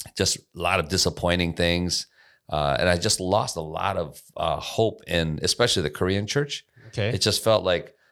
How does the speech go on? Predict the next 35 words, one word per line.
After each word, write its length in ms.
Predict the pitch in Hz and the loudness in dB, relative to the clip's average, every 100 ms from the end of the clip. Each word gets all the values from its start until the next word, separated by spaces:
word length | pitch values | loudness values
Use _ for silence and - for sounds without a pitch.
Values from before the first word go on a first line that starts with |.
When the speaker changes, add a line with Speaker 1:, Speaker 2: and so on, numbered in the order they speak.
| _ | _
Speaker 1:
they're 100 | 104 | 2
just 220 | 101 117 | 4 4
gonna 160 | 127 98 | 4 2
argue 380 | 85 95 101 98 | 4 2 2 -2
and 100 | 87 | -2
fight 320 | - 95 90 | -2 0 0
no 80 | 90 | -2
matter 260 | 87 87 82 | -2 0 0
what. 180 | 80 - | 0 0
<laughs> 260 | - - - - | 0 -8 -10 -2
And 140 | 196 | 0
Speaker 2:
Oh, 40 | 151 | 2
Speaker 1:
then 180 | 147 135 | 2 2
they're 80 | |
Speaker 2:
wow. 60 | 127 | 2
Speaker 1:
gonna 120 | 127 | 2
have 140 | 113 107 | 2 0
a 60 | |
church 240 | - 120 - | 0 -2 -2
split. 240 | 95 85 - | -2 -4 -4
It's 200 | - - | -18 0
Speaker 2:
Right. 100 | 120 | 2
Speaker 1:
just 160 | 120 123 | 2 2
how 160 | 120 113 | 4 4
it 60 | |
always 200 | 104 110 | 6 4
goes 220 | 104 104 | 2 0
down 240 | 95 95 85 | 4 2 2
to 80 | 92 | -2
me, 140 | 85 | -4
you 140 | 76 85 | -2 0
know? 140 | 90 | 0
And 100 | 85 | 0
Speaker 2:
Yeah. 80 | |
Speaker 1:
so, 60 | - | 0